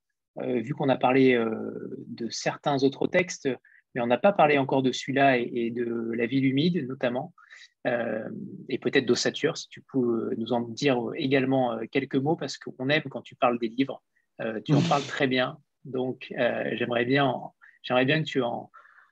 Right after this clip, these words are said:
Speaker 1: en donnes au moins, euh, une, euh, quelconque
Speaker 2: Mais on,
Speaker 1: essence, mais, euh,
Speaker 2: faut,
Speaker 1: à
Speaker 2: faut
Speaker 1: certains.
Speaker 2: qu'on parle, faut qu'on parle de Phyllis aussi, je suis, je suis, je suis trop
Speaker 1: Bien
Speaker 2: désolé, je
Speaker 1: sûr.
Speaker 2: parle trop, je veux, je, je veux qu'elle parle, donc c'est, c'est, c'est, c'est elle, c'est, c'est son histoire. Bon, allez, allez, c'est parti. Ben oui,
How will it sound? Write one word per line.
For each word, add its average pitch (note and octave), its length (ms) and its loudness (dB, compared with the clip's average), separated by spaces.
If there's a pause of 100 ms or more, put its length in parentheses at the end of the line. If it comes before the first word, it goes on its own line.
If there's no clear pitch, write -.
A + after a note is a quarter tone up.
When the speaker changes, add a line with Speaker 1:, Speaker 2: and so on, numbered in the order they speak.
(120)
Speaker 1:
en C3 240 0
donnes D#3 340 2
au D#3 180 -2 (120)
moins, D#3+ 300 4
euh, B2+ 200 6
une, A#2+ 400 -2 (560)
euh, A#2 120 -2
quelconque C#3 300 4
Speaker 2:
Mais C#3 120 6
on, - 20 4
Speaker 1:
essence, D#3 360 0
mais, B2+ 200 4
euh, - 160 2
Speaker 2:
faut, - 80 -2
Speaker 1:
à G#2+ 40 2
Speaker 2:
faut A#2 80 0
Speaker 1:
certains. D3 180 2
Speaker 2:
qu'on E3 180 2
parle, F3+ 280 4
faut E3 120 -2
qu'on E3 160 0
parle E3 240 4
de D#3+ 120 2
Phyllis A3 420 -2
aussi, F3 260 -2
je E3 80 -4
suis, D3+ 240 -4
je C#3 60 -14
suis, D3 260 -4
je - 80 -12
suis C3+ 140 -12
trop - 160 0
Speaker 1:
Bien E3 80 6
Speaker 2:
désolé, G3 220 4
je A3+ 80 4
Speaker 1:
sûr. A3 160 4
Speaker 2:
parle D#3+ 260 4
trop, F#3+ 540 4
je C#3+ 100 0
veux, D#3 300 2
je, D3 280 -4
je C#3+ 140 -6
veux D#3+ 100 4
qu'elle F3+ 260 4
parle, G#3+ 360 4
donc E3 260 0
c'est, C#3+ 440 -2
c'est, C3 420 -8
c'est, B2+ 340 -8
c'est - 180 -8
elle, F3+ 360 2
c'est, B2+ 400 -12 (520)
c'est - 120 -20
son B2 140 -4
histoire. E3 360 2
Bon, D#3+ 160 6
allez, C#3 220 6
allez, C#3 160 -4
c'est D3 140 -14
parti. C#3+ 320 -8
Ben F3 180 4
oui, G3 240 0